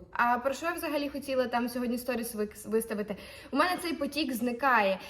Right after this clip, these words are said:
і я справді дуже велике значення надаю іншим людям, інтересам інших людей, що про мене подумають інші люди і так далі.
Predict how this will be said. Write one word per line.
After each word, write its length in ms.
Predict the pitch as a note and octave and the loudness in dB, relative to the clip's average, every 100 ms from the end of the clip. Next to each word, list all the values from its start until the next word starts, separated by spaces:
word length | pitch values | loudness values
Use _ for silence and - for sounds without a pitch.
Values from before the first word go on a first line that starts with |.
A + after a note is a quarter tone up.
| C#4+ | -6
і 80 | C4+ | 4
я 120 | D4 | 4
справді 920 | C4 - C4+ A#3+ B3 B3 D#4 D#4+ - | 4 2 6 6 4 0 0 -2 -2
дуже 460 | A3+ G#3 C4+ C#4 A3+ | -2 2 2 4 4
велике 440 | G#3+ A#3 A3 A3 | 4 2 2 0
значення 580 | G#3+ A3 G#3+ A#3 D4 D4+ | 2 2 0 -2 -4 -2
надаю 600 | C#4 A#3+ G#3+ A3 G#3+ C4+ - | 2 2 4 2 2 0 0
іншим 420 | B3 A#3 - G3+ | -2 0 0 0
людям, 360 | G#3 D4+ E4 D#4 | 0 0 0 -2
інтересам 540 | A#3+ A3+ G3 A3+ B3+ D#4 | 0 0 0 0 -2 -4
інших 320 | D4 D4 C#4 | -4 -4 -4
людей, 340 | C#4 C4+ C4+ C4 | 0 4 4 4
що 140 | A3+ | -2
про 120 | G#3 | -2
мене 200 | G3+ F#3 | -2 -2
подумають 580 | F#3 F#3+ C4+ D#4 D#4+ D4 | -4 -4 -2 -2 -2 -4
інші 300 | D4 C#4 C4+ | -6 -4 -2
люди 200 | B3+ A#3 | -2 -4
і 80 | C#4 | -4
так 180 | C4+ A3+ | -2 2
далі. 280 | G#3 E3+ | 2 0